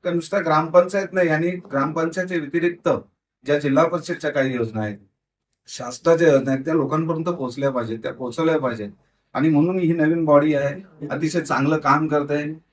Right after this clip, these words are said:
चारही उपसरपंचांनी, जागृती मॅ-, दानवे मॅडमनी हे चांगलं काम केलं. याच्या अगोदर बंटी पाटील होते,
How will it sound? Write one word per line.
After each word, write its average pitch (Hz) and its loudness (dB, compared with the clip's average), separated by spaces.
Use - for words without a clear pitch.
चारही 160 4
उपसरपंचांनी, 151 -4
जागृती 139 -4
मॅ-, 143 -2
दानवे 131 -4
मॅडमनी 156 0
हे 156 -2
चांगलं 135 -4
काम 139 -2
केलं. 139 -4
याच्या 135 -4
अगोदर 139 -4
बंटी 127 -4
पाटील 131 -2
होते, 127 -6